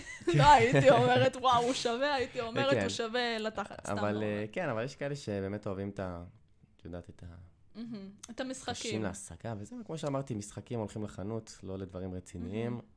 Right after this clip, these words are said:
Speaker 1: אה, לכן אני חושב שגם, אה, בקטע הזה, הצעתי למישהי לצאת איתה לדייט, יצאנו לדייט, סיימנו את הדייט, אז אני גם אשלח לה הודעה, איך היה לי,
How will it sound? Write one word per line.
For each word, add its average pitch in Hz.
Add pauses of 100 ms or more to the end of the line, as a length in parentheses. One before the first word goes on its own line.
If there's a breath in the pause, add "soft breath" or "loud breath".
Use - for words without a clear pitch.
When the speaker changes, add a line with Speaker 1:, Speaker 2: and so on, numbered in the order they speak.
Speaker 1:
אה, 90 (1040 soft breath)
לכן 117
אני 117
חושב 113
שגם, 113
אה, 127 (760)
בקטע 92
הזה, 120 (1300)
הצעתי -
למישהי 92
לצאת 90
איתה -
לדייט, 98 (240)
יצאנו -
לדייט, -
סיימנו 98
את 110
הדייט, 107 (100)
אז 95
אני 110
גם 139
אשלח -
לה 202
הודעה, 147
איך 104
היה 120
לי, 107